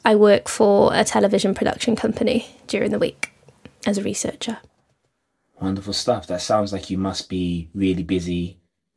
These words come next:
Speaker 2: just day to day, like, those type of jobs, to be fair.
Speaker 1: Yeah, so the, the, I mean, they're both busy jobs. Um, obviously, the programme is on a Friday night, but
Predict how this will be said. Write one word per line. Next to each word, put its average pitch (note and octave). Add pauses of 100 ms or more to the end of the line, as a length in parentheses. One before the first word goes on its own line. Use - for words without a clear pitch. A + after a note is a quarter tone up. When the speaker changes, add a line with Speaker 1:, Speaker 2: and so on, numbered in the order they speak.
Speaker 2:
just -
day F2+
to F#2
day, E2+ (140)
like, D#2+ (320)
those F#2
type F2
of E2+
jobs, E2
to E2
be E2
fair. - (160)
Speaker 1:
Yeah, G#3+
so A3
the, A3+ (720)
the, C#4+
I C#4
mean, C#4+
they're C#4+
both B3
busy A3
jobs. G#3 (180)
Um, G#3 (540)
obviously, G#3+
the A3
programme G#3
is G3+
on G3+
a G#3
Friday -
night, -
but -